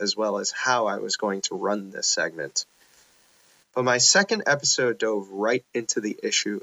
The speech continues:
of Syria, which was then a situation just starting to boil.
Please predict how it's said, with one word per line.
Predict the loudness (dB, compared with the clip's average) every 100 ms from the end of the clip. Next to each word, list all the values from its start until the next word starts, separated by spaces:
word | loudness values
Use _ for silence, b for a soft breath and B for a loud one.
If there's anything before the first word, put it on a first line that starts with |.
| -8
of | -4
Syria, | 0 0 0 -4 -6 -10 _ _ _ b b b -8
which | -6 -4
was | -2
then | 2 2
a | 2
situation | 0 -2 -2 -2 -2 -2 -6
just | -4 0
starting | 0 0 0 0 -2 -8 -8
to | -4
boil. | -2 0 -2